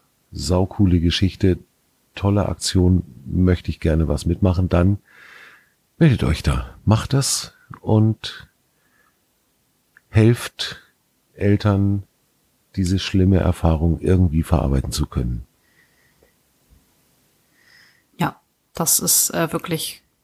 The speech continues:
Speaker 2: ein sehr, sehr gutes Schlusswort, würde ich sagen.
Speaker 1: Mhm.
Speaker 2: Und ich möchte auch noch mal sagen, also wenn jetzt einer sagt, „Ich könnte mir das durchaus vorstellen“, und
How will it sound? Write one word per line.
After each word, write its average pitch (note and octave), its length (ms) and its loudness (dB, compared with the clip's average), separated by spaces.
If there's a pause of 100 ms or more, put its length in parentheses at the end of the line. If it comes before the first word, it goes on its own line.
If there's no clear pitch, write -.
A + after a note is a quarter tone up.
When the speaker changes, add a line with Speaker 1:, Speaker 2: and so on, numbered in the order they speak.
(340)
Speaker 2:
ein F3 120 0
sehr, - 200 -2
sehr F3 180 0
gutes F#3 340 -4
Schlusswort, F3+ 580 -4
würde E3+ 160 -6
ich E3+ 80 -6
sagen. E3 360 -2
Speaker 1:
Mhm. E3 60 -6
Speaker 2:
Und E3+ 320 -6 (320)
ich - 80 -14
möchte G3+ 220 2
auch F#3 80 0
noch G3 120 2
mal G3+ 120 6
sagen, F#3+ 320 2
also E3+ 300 -4
wenn F#3 120 0
jetzt - 280 -4
einer F3+ 240 -2
sagt, F3 280 0
„Ich - 120 -10
könnte F#3 260 0
mir F3 80 -2
das E3+ 180 -2
durchaus F3+ 360 -2
vorstellen“, G3 720 -2
und F3 360 -8